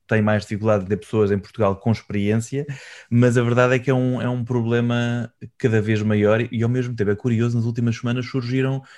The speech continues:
vários anúncios, eh, de novos cursos de de ciência de dados, de inteligência artificial em Portugal,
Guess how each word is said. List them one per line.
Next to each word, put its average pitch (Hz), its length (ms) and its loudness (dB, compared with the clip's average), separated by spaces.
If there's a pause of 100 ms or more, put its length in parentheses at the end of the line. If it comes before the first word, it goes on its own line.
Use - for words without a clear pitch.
(140)
vários 120 460 2
anúncios, 123 760 -2
eh, 110 440 0
de 117 260 0
novos 120 400 0
cursos 107 580 -4
de 92 640 -4 (600)
de 87 280 -6
ciência 95 360 -6
de - 60 -8
dados, 107 640 2
de 90 80 -8 (280)
inteligência 95 400 -4
artificial 98 440 -4
em 110 80 -2
Portugal, 107 680 -4